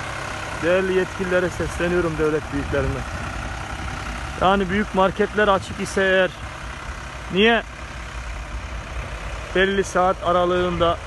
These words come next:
biz ürünlerimizi pazar yerlerine satamıyoruz? Niye pazarcı esnafı ve çiftçi kardeşlerim hep mağdur bırakılıyor?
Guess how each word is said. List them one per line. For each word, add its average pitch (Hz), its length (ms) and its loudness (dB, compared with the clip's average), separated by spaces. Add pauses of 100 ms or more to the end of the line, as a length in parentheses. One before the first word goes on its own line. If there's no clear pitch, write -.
(1800)
biz 180 160 -2
ürünlerimizi 180 600 2
pazar 170 300 2
yerlerine 170 380 2
satamıyoruz? 156 600 -2 (1400)
Niye 202 340 2 (160)
pazarcı 180 460 4
esnafı 180 460 0
ve 175 80 2
çiftçi 170 340 -8
kardeşlerim 170 680 0
hep 170 160 -2
mağdur 165 400 2
bırakılıyor? 143 480 0